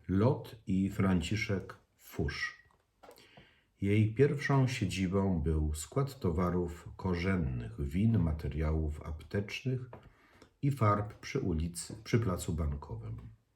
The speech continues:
Trzy lata później przedsiębiorstwo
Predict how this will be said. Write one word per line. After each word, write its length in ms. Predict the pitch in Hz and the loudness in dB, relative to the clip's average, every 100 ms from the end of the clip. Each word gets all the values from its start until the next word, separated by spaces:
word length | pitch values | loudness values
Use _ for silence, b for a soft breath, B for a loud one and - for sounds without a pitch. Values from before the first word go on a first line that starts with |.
| _ - B B B B _ | _ -20 B B B B _
Trzy 180 | - 170 | -4 0
lata 300 | 160 135 107 | 2 2 0
później 680 | 110 - 131 85 73 76 104 | 0 2 4 6 4 0 0
przedsiębiorstwo 1400 | - 95 - 92 82 101 117 120 - - - 85 80 | 0 -2 0 0 2 4 4 2 -4 -14 -6 -4 -4